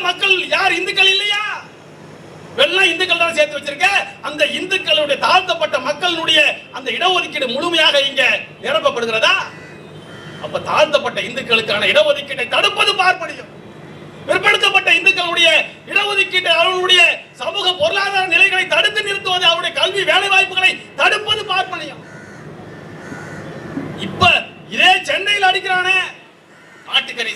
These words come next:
சாப்பிட்டான்றதுக்காக வேண்டி இன்னும் அவருடைய கொழுப்பு அடங்கி இருக்கிறதா? கிரிஜா வைத்தியநாதன் தானே இன்னைக்கு தமிழ்நாட்டை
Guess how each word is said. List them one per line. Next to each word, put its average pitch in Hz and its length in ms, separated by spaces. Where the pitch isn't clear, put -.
சாப்பிட்டான்றதுக்காக 208 640
வேண்டி 233 220
இன்னும் 339 280
அவருடைய 262 300
கொழுப்பு 269 340
அடங்கி 262 240
இருக்கிறதா? 226 380
கிரிஜா 302 280
வைத்தியநாதன் 302 540
தானே 370 220
இன்னைக்கு 359 220
தமிழ்நாட்டை 302 400